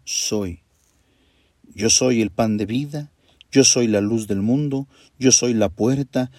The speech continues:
yo soy el buen pastor, yo soy la resurrección y la vida,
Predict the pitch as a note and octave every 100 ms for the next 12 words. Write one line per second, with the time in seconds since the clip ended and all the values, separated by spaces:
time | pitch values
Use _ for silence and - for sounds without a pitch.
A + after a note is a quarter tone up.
0 | _ _ - - A#2+ A#2 G#2+ A2 G#2+ -
1 | F2+ - G#2+ D3 - _ _ _ - C#3
2 | C#3 C#3+ C3+ B2 A#2 A2+ A2+ - - A#2+
3 | A2+ G2+ B2 D3+ C#3+ C#3+